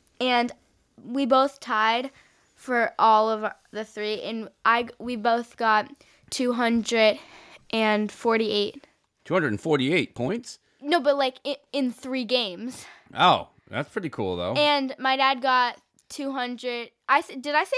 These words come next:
Speaker 1: three hundred? I meant two hundred.
Speaker 2: Yeah, you said two hundred something.
Speaker 1: Oh, yeah, two hundred forty-eight, and my dad got two hundred fifty-eight, and her dad got three hundred something.
Speaker 2: Very cool. So bowling. So anyway, yeah, it's a,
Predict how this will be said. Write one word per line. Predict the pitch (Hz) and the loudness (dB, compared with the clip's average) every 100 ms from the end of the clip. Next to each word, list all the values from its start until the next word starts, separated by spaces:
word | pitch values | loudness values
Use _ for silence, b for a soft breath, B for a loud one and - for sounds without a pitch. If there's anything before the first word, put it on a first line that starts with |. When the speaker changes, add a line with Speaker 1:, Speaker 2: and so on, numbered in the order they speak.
| 523 | -4
Speaker 1:
three | 311 330 | -6 -6
hundred? | 311 294 | -4 0
I | 269 | 0
meant | 254 - | -2 -4
two | 254 | -6
hundred. | 233 208 208 202 - - | -4 -6 -4 -6 -6 -2
Speaker 2:
Yeah, | 147 | 0
you | 80 | 0
said | - 117 - | 2 0 2
two | 98 | 0
hundred | 87 78 | 0 0
something. | - 107 - 80 82 - | 0 -2 -2 -10 -4 2
Speaker 1:
Oh, | |
yeah, | 277 226 | 4 2
two | - 311 302 | -2 -4 -2
hundred | 285 269 262 | -2 -2 -4
forty-eight, | 262 247 233 - | -6 -6 -6 -6
and | 247 | -6
my | 247 | -2
dad | 233 240 233 | 0 0 0
got | 233 - | -2 -2
two | - 262 | -6 -8
hundred | 233 220 240 | -8 -10 -10
fifty-eight, | 254 254 269 254 - b b | -10 -2 2 2 0 b b
and | b 240 | b -10
her | 254 269 | -4 -2
dad | 277 262 254 247 - b b b _ 233 | 2 4 2 0 -8 b b b _ -6
got | 247 233 226 - - | 0 4 4 2 -2
three | 254 247 | -4 -2
hundred | 226 214 - | -2 -4 -8
something. | - - - 233 - b b b - | -8 -8 -10 -14 -16 b b b -6
Speaker 2:
Very | 104 135 | 0 2
cool. | 139 170 135 98 | 2 4 4 4
So | 120 | -2
bowling. | 104 92 147 143 113 104 | -4 0 2 2 0 0
So | 143 | 2
anyway, | 170 147 123 | 2 2 2
yeah, | 135 135 | 2 2
it's | 139 | 2
a, | 139 | 2